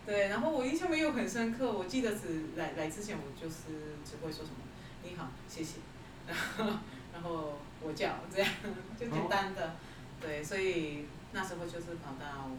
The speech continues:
Speaker 1: 福大。
Speaker 2: 福大。
Speaker 1: 福大，辅仁大学学中文，
Speaker 2: 哇。
Speaker 1: 对，对，然后所以
Speaker 2: 那时候是念大学吗？
Speaker 1: 那时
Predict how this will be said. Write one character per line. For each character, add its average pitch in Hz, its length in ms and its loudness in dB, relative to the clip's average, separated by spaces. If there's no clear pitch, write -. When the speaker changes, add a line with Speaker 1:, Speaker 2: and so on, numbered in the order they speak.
Speaker 1:
福 - 160 -10
大。 - 160 -4
Speaker 2:
福 135 140 2
大。 143 260 4
Speaker 1:
福 160 80 -6
大， 165 220 -2
辅 165 80 -2
仁 165 140 0
大 175 120 0
学 160 140 -6
学 139 120 -2
中 156 40 4
文， - 140 2
Speaker 2:
哇。 - 140 -4
Speaker 1:
对， - 160 -6
对， 123 160 -8
然 - 100 -10
后 196 320 4
所 226 120 4
以 226 40 10
Speaker 2:
那 214 60 12
时 165 60 12
候 175 60 10
是 202 60 10
念 196 180 10
大 170 180 12
学 135 160 6
吗？ 120 200 -2
Speaker 1:
那 269 180 8
时 170 280 4